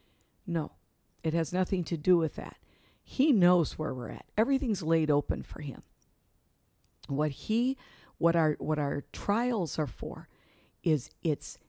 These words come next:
it's that building of that endurance and perseverance. It's, it's, it's creating, uh, a base for us that we, of strength. And so I want to go back to that scripture again. Now, tribulation is a different thing.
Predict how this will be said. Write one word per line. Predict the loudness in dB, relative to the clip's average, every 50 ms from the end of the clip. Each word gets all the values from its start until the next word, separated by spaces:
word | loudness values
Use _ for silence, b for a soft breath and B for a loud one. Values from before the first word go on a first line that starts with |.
| _ _ _ _ -6
it's | -6 -6 -6 -6
that | -6 -4 -4 -4 -6 -10 -4 0
building | 4 4 4 4 2 0 0 -2 -2
of | -4 -6 -6
that | -6 -6 -4 -4
endurance | -4 -4 -4 0 0 2 2 2 0 -2 -4 -6 -8
and | -8 -8 -8 -6
perseverance. | -4 -4 -4 -4 -4 -6 -10 -10 -6 -2 -2 -2 -2 -2 -6 -10 -12 -14 -16 -18 b b b b b b b b b b b -6
It's, | -6 -6 -6 -6 -4
it's, | -2 -2 -2 -4 -6 -12 b b b b b b b _
it's | -2 -2 -2 -4 -8
creating, | -12 -8 -2 0 0 2 2 2 2 2 2 2 2 0 0 0 -2 -4 -6 -6
uh, | -6 -6 -6 -6 -8 -8 -4
a | -4 -4
base | -4 -4 -4 0 2 2 2 2 0 -2 -6 -6
for | -6 -4 -4
us | -4 -6 -6 -6
that | -6 -6 -4
we, | -2 -2 -2 -2 -4 -4
of | -4 -4 -4 -4
strength. | -6 -6 -6 -8 -8 -6 -4 -2 0 0 0 -2 -4 -10 -16 -20 -20 b b b b b b b b b b b b b b b b b
And | 0 0 0
so | 2 2 2 2
I | 4
want | 4 4 2 2
to | 2 2
go | 2 2
back | 2 2 0 -2 -4 -4
to | -4 -4
that | -2 -2 -4 -6 -8
scripture | -10 -10 -6 -2 -2 -2 -2 -2 -6 -6 -4 -4 -4
again. | -4 -6 -8 -10 -8 -8
Now, | -8 -8
tribulation | -4 2 2 4 4 4 4 4 4 4 4 2 0 -2 -2 -2
is | -2 -2 -2
a | -4
different | -2 0 0 0 0 0 -2 -4 -4 -6 -10
thing. | -10 -10 -10 -12